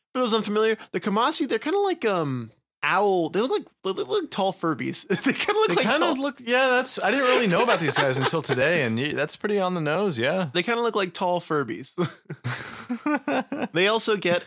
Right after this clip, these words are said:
Speaker 1: a persuasion check reroll. They get to keep the better result, which is really nice, 'cause considering with Duros for the pilot reroll,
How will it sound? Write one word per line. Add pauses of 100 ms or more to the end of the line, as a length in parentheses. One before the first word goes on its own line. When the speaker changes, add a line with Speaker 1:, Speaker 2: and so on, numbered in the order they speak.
Speaker 1:
a (440)
persuasion
check
reroll.
They
get
to
keep
the
better
result,
which
is
really
nice,
'cause (260)
considering
with
Duros
for
the
pilot
reroll,